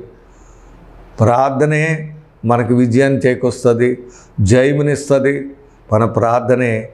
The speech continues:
మనకు కావాల్సిన సహాయం మనకి దయ-, అటువంటి ప్రార్థన శక్తిని కలిగి ఉండాలి మనం. ప్రార్థన, ప్రార్థించే సమయాలు మనకు ఉండాలి.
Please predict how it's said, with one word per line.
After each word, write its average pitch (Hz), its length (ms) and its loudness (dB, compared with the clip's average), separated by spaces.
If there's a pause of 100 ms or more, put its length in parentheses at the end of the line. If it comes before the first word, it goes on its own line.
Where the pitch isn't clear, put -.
(380)
మనకు 110 220 -2
కావాల్సిన 113 540 -2
సహాయం 107 500 0
మనకి 107 540 -2 (380)
దయ-, 104 280 4
అటువంటి 120 360 2
ప్రార్థన 147 640 0
శక్తిని 151 520 -2
కలిగి 143 260 2
ఉండాలి 117 320 0
మనం. 104 260 -10 (840)
ప్రార్థన, 147 720 0
ప్రార్థించే 143 640 0
సమయాలు 151 520 0
మనకు 143 280 -4
ఉండాలి. 113 320 -4